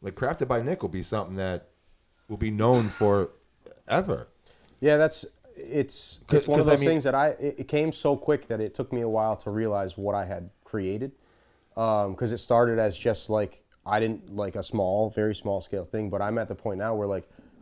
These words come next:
Speaker 2: I'm going to build a legacy.
Speaker 1: Yeah, that's
Speaker 2: Um, th-, and I, uh, tons of respect to everyone else in the edibles community that are doing what they're doing. Um, hopefully, you know, with a
Speaker 1: Everyone
Speaker 2: sim-,
Speaker 1: can
Speaker 2: with a
Speaker 1: build
Speaker 2: sim-,
Speaker 1: one.
Speaker 2: with a similar mindset, it's about,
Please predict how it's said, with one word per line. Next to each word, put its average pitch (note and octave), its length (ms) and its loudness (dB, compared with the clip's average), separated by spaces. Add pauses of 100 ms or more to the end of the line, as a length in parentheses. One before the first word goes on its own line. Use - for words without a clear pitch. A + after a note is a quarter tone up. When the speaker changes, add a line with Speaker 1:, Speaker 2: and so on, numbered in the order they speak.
(100)
Speaker 2:
I'm A2+ 220 2
going A#2 300 4
to G#2+ 80 -6
build G2+ 200 -2
a F#2+ 40 -6
legacy. F2 380 -8 (200)
Speaker 1:
Yeah, F#3+ 200 4 (240)
that's E2+ 180 0
Speaker 2:
Um, A2 420 2 (260)
th-, A2+ 240 -8
and A#2 180 0
I, A2+ 80 2
uh, G2 400 -8 (200)
tons C#3+ 300 2
of D3 80 2
respect B2+ 380 -2
to A2+ 100 -2
everyone A2+ 280 -2
else G#2+ 200 -2
in G#2+ 60 -4
the G#2 60 -2
edibles G2+ 360 -4
community G#2 600 -4
that F#2+ 140 -4
are F#2+ 80 -4
doing G2 280 -6
what F#2 140 -8
they're G2+ 180 -6
doing. F#2+ 420 -8 (260)
Um, F#2 260 -6
hopefully, A2 760 -2 (140)
you A2+ 60 -6
know, G2 120 -4
with G2 200 -2
a A2+ 40 0
Speaker 1:
Everyone F3+ 180 2
Speaker 2:
sim-, B2+ 160 4
Speaker 1:
can - 100 0
Speaker 2:
with C3 120 2
a B2 60 2
Speaker 1:
build - 80 -2
Speaker 2:
sim-, C3 160 2
Speaker 1:
one. C3+ 100 -4
Speaker 2:
with B2+ 140 -2
a A#2 40 -4
similar B2+ 380 0
mindset, A#2+ 500 -2
it's G#2 180 -6
about, A2+ 420 0